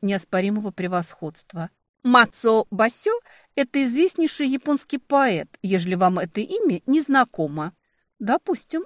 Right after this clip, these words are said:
невозмутимо отозвалась я, «но стихотворение написано японскими иероглифами. Как, по-вашему, я должна его прочесть?» Мари хмыкнула свысока.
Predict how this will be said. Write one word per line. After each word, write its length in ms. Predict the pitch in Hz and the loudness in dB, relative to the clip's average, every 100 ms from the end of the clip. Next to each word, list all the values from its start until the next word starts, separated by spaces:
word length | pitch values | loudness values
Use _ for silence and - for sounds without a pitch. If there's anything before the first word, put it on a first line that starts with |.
| - | -6
невозмутимо 640 | 202 180 170 170 170 170 | -4 -4 -4 -4 -4 -6
отозвалась 640 | 160 190 185 170 170 170 | -6 -10 -8 -6 -6 -10
я, 280 | 180 170 180 _ - - - | -12 -10 -10 _ -20 -20 -4
«но 200 | 254 294 | 0 0
стихотворение 720 | 254 285 277 269 277 302 277 | -2 -8 -6 0 2 2 0
написано 640 | 269 269 285 254 254 247 254 | 0 -2 -4 -6 0 0 0
японскими 760 | 214 247 262 254 - 240 233 240 | -2 -4 -2 -4 -4 -2 -2 -2
иероглифами. 1040 | 240 247 285 370 196 170 - 165 156 160 170 - - - | -2 0 0 0 -2 -4 -6 -6 -4 -6 -8 -18 -14 -2
Как, 180 | 320 | -2
по-вашему, 600 | - 196 196 180 - 180 | -2 -4 -2 -2 -4 -6
я 160 | 185 190 | -4 -4
должна 320 | 185 185 190 | -2 -2 -4
его 140 | 175 180 | -6 -8
прочесть?» 720 | 196 185 - 196 - - - _ _ _ - | -6 -6 -6 -12 -12 -18 -20 _ _ _ -8
Мари 380 | 165 151 226 - | -4 -2 -4 -6
хмыкнула 520 | - 320 - 247 262 | -4 -4 -2 -4 -6
свысока. 760 | - 262 - 226 - - - | -8 -12 -6 -6 -6 -12 -14